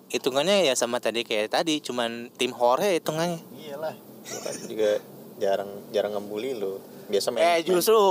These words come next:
Speaker 1: lu ya, jadi hitungannya lu tim Jorge, kalau saya ada pergerakan, lu ikutan.
Speaker 2: <laughs> Iya kan sama aja, biasa aja. Tiap main bola gitu-gitu kan, selalu diajak lu.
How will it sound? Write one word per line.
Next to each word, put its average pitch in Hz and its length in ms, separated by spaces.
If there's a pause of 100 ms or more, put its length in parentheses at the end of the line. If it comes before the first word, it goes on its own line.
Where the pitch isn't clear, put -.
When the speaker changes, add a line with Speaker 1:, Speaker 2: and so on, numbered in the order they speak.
(120)
Speaker 1:
lu - 240
ya, 226 160
jadi 196 240
hitungannya 233 320
lu 269 100
tim 226 180
Jorge, 170 360
kalau 151 160
saya 160 240
ada 151 160
pergerakan, 151 680
lu 175 120
ikutan. 175 640
Speaker 2:
<laughs> - 1120
Iya 120 240
kan 131 80
sama 113 400
aja, 123 400 (320)
biasa 107 400
aja. 120 380 (320)
Tiap 107 160
main 104 200
bola 107 560
gitu-gitu 113 460
kan, 135 160 (840)
selalu 110 460
diajak 101 340
lu. 98 300